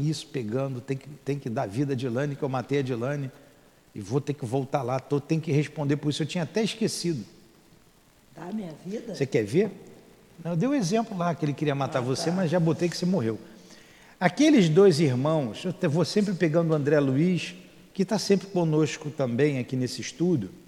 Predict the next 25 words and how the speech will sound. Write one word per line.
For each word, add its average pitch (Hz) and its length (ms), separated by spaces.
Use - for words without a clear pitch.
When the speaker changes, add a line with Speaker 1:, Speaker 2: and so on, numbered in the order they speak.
Speaker 1:
porque - 180
ele 139 140
foi 139 160
considerado 123 680
um 107 40
suicida, 107 680
trabalha 135 420
O 139 120
livro 190 340
é 160 40
da 143 120
Dona 139 240
Ivone, 135 400
é 139 40
o 135 40
Camilo 165 580
que 147 140
tá 143 160
contando, 151 560
mas 175 220
a 180 40
gente 175 280
vai 160 180
se - 160
situando. 120 720